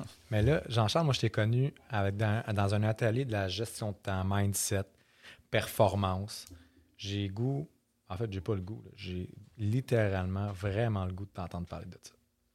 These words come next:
Speaker 1: Ok. <clears throat> Où tu veux commencer ?
Speaker 2: <laughs> Parle-moi de ta routine.
Speaker 1: Oh boy.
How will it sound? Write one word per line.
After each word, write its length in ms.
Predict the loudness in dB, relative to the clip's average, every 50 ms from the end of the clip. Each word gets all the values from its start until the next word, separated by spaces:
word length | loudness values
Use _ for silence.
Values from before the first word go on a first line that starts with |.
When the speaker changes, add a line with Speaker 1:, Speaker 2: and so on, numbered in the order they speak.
| _ -16 -16 -16 -18 -20 -20 _ _ _ _ _ _ _ _ _ _ _ _ _ -20
Speaker 1:
Ok. 160 | -10 -2 2 2 2 2 0 -4 -12 _ _
<clears throat> 580 | 4 8 10 10 10 10 8 4 -2 -6 -4 0
Où 120 | 2 4
tu 120 | 4 6 8
veux 100 | 10 10
commencer ? 560 | 12 12 12 10 8 6 6 6 6 6 6 4 2 2 2 6 10
Speaker 2:
<laughs> 300 | 10 10 10 10 8 8
Parle-moi 280 | 8 10 10 8 6 8
de 60 | 10
ta 140 | 10 10 12
routine. 640 | 10 8 6 6 6 8 10 10 10 10 8 6 4 0 -2 -4 -8 -14 -20 -18 -18 -18 -6 -2
Speaker 1:
Oh 80 | -2 2
boy. 240 | 8 8 8 8